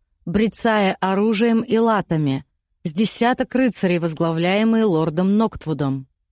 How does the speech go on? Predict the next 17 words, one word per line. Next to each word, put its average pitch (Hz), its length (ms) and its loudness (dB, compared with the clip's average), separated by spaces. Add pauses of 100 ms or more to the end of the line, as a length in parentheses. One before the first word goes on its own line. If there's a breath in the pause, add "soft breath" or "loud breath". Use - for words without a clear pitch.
(680)
Его 185 280 -2
латы 190 320 -2
запачкались 175 720 -6
кровью. 156 560 -8 (920)
Айраэль 240 540 2
не 214 80 2
хотела 208 480 0
думать, 143 440 -4
чьей. 131 500 -6 (1000)
Мужчина 262 400 2
что-то 247 380 0
выговаривал 220 560 2
своей 202 320 0
правой 208 400 0
руке, 208 440 0 (360 soft breath)
капитану 240 520 0
Гаррику 190 760 -2